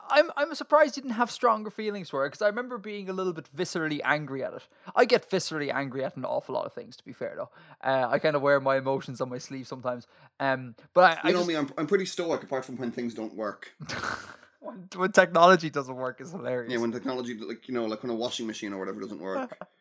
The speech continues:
Speaker 1: <laughs> Uh, but I remember, I remember the general take home I got from the Hello Internet review was kinda like, people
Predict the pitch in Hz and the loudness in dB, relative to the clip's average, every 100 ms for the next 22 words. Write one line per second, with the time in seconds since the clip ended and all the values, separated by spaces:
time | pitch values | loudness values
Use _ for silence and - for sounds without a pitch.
0 | - 226 214 - - 190 185 - 160 160 | -20 -18 -18 -18 -18 -18 -10 0 6 6
1 | 143 190 170 202 226 247 226 196 175 202 | 8 6 8 8 6 2 0 0 0 0
2 | 240 220 185 202 190 165 180 170 170 139 | -2 -6 -2 -2 -2 -2 -4 -2 -2 0
3 | 135 143 143 147 135 135 131 - - 160 | 0 2 0 -2 -4 -2 -2 -4 -4 -2
4 | 147 143 127 127 127 143 127 135 135 131 | -2 -4 -6 -6 -4 -4 -6 -4 -4 -4
5 | - 165 156 151 _ _ - _ _ - | 0 2 2 0 _ _ -20 _ _ -10
6 | 247 247 226 208 | -8 0 2 2